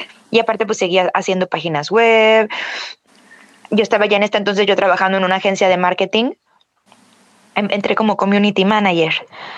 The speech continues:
Porque, les digo, o sea, te digo, como que hice la página de Facebook, al mismo tiempo empecé a monetizar, necesitaban un community manager, yo no sabía que era un community manager, pero un amigo me dijo, "Oye, es que están buscando a alguien que, pues, que sepa manejar páginas de Facebook y tú lo sabes hacer".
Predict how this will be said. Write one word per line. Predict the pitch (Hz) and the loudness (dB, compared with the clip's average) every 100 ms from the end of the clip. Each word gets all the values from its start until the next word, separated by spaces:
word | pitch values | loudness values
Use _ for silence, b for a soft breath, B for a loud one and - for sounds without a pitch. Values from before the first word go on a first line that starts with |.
| B B _ _ - | B B _ _ -2
Porque, | 202 190 196 - 190 185 175 175 160 - | 2 2 0 2 4 4 4 4 2 2
les | 208 | 4
digo, | 214 | 4
o | 190 | 4
sea, | 196 | 0
te | 175 208 | 0 2
digo, | 208 190 | 2 2
como | 185 | 0
que | 180 196 | 0 0
hice | - 214 | 2 2
la | 214 | 2
página | 202 196 190 | 0 -2 -2
de | 180 | -2
Facebook, | 233 247 226 294 - - b b b b | -2 -2 0 -2 -2 -10 b b b b
al | 196 | -4
mismo | 202 202 | -2 -2
tiempo | 208 202 | -2 0
empecé | 196 196 | 0 0
a | 185 | 0
monetizar, | 196 185 185 180 175 - | 2 0 0 0 0 0
necesitaban | 233 202 190 180 196 202 | -2 -2 -2 0 2 0
un | |
community | 196 196 190 185 180 | -2 -4 -4 -4 -2
manager, | 185 208 214 196 | 0 2 2 2
yo | 196 | 0
no | 185 | 0
sabía | 175 165 170 | 0 0 0
que | 165 | -2
era | 175 | -4
un | 170 | -4
community | 165 165 165 160 | -4 -4 -4 -2
manager, | 156 156 165 196 | 0 2 2 2
pero | 160 | 0
un | 160 | 0
amigo | 170 170 | 0 0
me | 165 | 0
dijo, | 156 170 156 B B B | 0 0 0 B B B
"Oye, | 277 311 | 4 4
es | 339 | 2
que | |
están | 339 311 294 | -2 -2 -2
buscando | 320 - 269 262 | -2 -2 2 2
a | |
alguien | 247 254 262 | 2 0 0
que, | 208 185 175 175 175 175 | 2 4 4 4 4 2
pues, | 180 180 | 0 -2
que | - 190 | 0 0
sepa | 196 196 | 0 0
manejar | 240 202 151 180 | 0 -2 -2 -4
páginas | - 185 196 190 | -4 -6 -2 0
de | 160 | 0
Facebook | 156 170 196 | 0 0 0
y | - | -2
tú | 175 | -2
lo | 175 | 0
sabes | 170 170 | 0 0
hacer". | 135 - | -2 -4